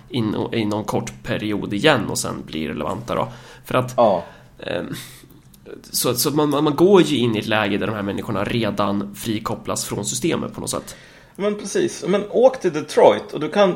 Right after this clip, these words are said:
Speaker 2: gå till liksom stora områden av staden som är helt övergivna.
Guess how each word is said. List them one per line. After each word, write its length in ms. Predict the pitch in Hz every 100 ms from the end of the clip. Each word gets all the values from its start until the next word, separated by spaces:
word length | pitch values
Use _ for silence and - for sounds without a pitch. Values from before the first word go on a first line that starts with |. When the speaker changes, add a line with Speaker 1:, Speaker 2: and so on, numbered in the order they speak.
| -
Speaker 2:
gå 340 | 147 139 175 180
till 200 | - 123
liksom 220 | 113 120
stora 400 | - 165 160 180
områden 680 | 147 131 131 156 110 101 98
av 100 | 98
staden 560 | - 131 120 98 98
som 220 | - 123
är 120 | 127 127
helt 420 | 165 156 - -
övergivna. 880 | 135 113 110 117 143 120 87 76